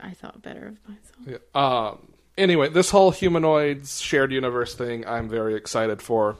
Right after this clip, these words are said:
Speaker 2: because it's got crazy good talent attached. And again, Mark Waid and John Cassaday are the showrunners on it. And, yeah,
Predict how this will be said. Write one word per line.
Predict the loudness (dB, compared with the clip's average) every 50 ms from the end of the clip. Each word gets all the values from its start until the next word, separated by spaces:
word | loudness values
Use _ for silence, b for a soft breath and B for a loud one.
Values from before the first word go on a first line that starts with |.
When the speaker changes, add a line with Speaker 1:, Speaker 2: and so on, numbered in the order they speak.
| _ _ _
Speaker 2:
because | -10 -8 -6 -4 -4 -4 -4 -6 -8 -12 -16
it's | -16 -10 -6
got | -6 -6 -6 -8
crazy | -8 -6 -6 -6 -8 -12 -14 -14 -12 -10
good | -10 -10 -10 -6
talent | -4 -4 -2 -2 -4 -6 -10 -12
attached. | -12 -6 -4 -4 -4 -4 -8 -10 -8 -8
And | -8 -8 -6
again, | -6 -8 -8 -4
Mark | 0 0 0 2 2
Waid | 2 2 2 0
and | -2 -2
John | -2 -4 -4 -4
Cassaday | -6 -6 -6 -6 -4 -4 -4 -2 0 0
are | -2 -2
the | -4 -8
showrunners | -8 -4 -4 -2 -2 -2 -4 -6 -8 -8 -8
on | -8 -8 -8 -10
it. | -12 -16 _ -20 b b b b b b b b b b b b -10
And, | -8 -6 -6 -8 -8 -8 -8 -8 -6 -8 -8 -10 -10 -14 -18 -20 -20 -20 _ -20 -20 -20 -20 _
yeah, | -6 -4 -4 -4